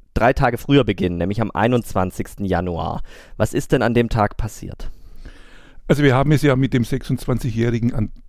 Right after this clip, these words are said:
Speaker 2: Adrian S. zu tun, ähm, der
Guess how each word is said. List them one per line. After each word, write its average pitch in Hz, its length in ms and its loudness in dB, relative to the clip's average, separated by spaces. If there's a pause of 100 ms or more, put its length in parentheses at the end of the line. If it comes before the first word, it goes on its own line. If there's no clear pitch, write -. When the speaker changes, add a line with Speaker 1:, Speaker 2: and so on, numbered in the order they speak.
(100)
Speaker 2:
Adrian 117 580 -2 (200)
S. - 220 -6
zu 127 100 -8
tun, 156 440 -2 (600)
ähm, 113 460 0 (640)
der 131 440 0